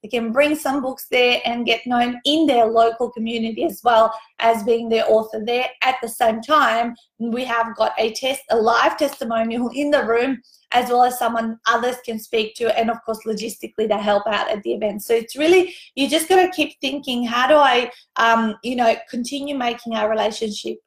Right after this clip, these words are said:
a, um, a win-win so it's good for everybody? The next one, um, okay, the, uh, the one thing I wanna just sort of flag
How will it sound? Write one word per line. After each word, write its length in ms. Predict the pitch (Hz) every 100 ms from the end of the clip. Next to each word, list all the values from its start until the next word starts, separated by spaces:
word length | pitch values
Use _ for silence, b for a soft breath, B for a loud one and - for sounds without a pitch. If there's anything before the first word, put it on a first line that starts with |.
| -
a, 340 | 220 226 208 B B
um, 380 | - 220 220 226 -
a 140 | 226
win-win 480 | 262 277 240 240 233
so 240 | 233 220
it's 160 | 220 214
good 200 | 220 208
for 80 | -
everybody? 580 | 196 196 196 185 190 196 _ b b b
The 100 | 247
next 420 | 277 302 370 -
one, 180 | 427 392 -
um, 460 | 262 254 240 226 - _ _ _ - -
okay, 300 | 262 277 240 -
the, 220 | 226 -
uh, 140 | 262 269
the 120 | 285
one 220 | 277 349
thing 140 | 403 403
I 60 |
wanna 260 | 320 302 269
just 200 | 285 -
sort 120 | 269
of 140 | 254 -
flag 480 | 247 233 233 240